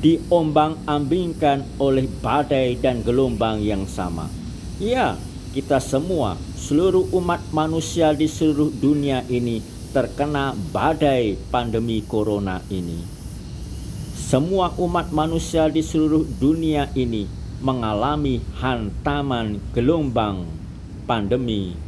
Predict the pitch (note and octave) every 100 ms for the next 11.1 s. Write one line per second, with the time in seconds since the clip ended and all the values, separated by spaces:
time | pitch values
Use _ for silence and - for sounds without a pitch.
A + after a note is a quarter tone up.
0 | - - - - - - C3+ - A2+ -
1 | - - - - G#2 G2 G2 F#2 F2 E2
2 | D#2+ - - D#2 D2 - - - - -
3 | E3+ F3+ D#3 D#3 D3+ D3 B2 - B2 A2
4 | G2+ F#2 E2 D2+ D2 - - - - -
5 | - - - - - - D3+ F3 F#3 F3+
6 | F3+ F3 D#3+ F3+ G3 F#3+ F3+ - - -
7 | - - E3+ D#3 - C#3+ E3+ D3+ D3+ C#3+
8 | C#3+ C3 C3 B2+ - C3+ A#2+ B2 B2+ -
9 | B2 A#2 - D3 C#3 B2 G#2 F#2 - B2+
10 | A#2 G#2+ A#2 A2 A2 A2 G#2+ G#2+ A2+ A2
11 | A#2